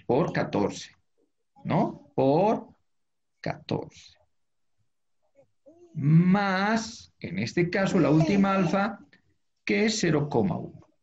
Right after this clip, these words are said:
más cero coma uno. Y lo voy a multiplicar por ocho, que es esta última observación.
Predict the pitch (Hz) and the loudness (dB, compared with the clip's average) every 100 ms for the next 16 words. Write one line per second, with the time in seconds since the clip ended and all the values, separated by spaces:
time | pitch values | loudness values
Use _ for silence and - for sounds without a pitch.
0 | _ _ _ _ _ _ _ - 123 117 | _ _ _ _ _ _ _ -8 -4 0
1 | 110 110 156 - - _ _ _ _ _ | 0 2 0 -2 -8 _ _ _ _ _
2 | _ _ _ _ _ _ _ _ _ _ | _ _ _ _ _ _ _ _ _ _
3 | _ - 151 165 175 165 - 120 120 123 | _ 0 2 4 2 2 0 -2 0 -2
4 | 135 - _ _ _ - 107 - - - | -6 -10 _ _ _ -4 -4 -4 -12 -20
5 | _ _ _ _ _ _ - 254 277 233 | _ _ _ _ _ _ -2 0 2 2
6 | 156 151 170 185 190 190 220 226 202 175 | 4 4 4 2 0 0 -2 -2 -2 -2
7 | 156 160 - - _ _ - 226 214 - | 0 0 -2 -20 _ _ -4 0 2 0
8 | - - - _ _ _ - 104 110 - | -4 -12 -16 _ _ _ -8 -4 -4 -4
9 | - 220 202 156 147 - 147 147 151 - | -2 0 0 0 -4 -6 -2 0 0 -2
10 | 120 - 101 104 95 - - | -6 -6 -8 -6 -8 -10 -16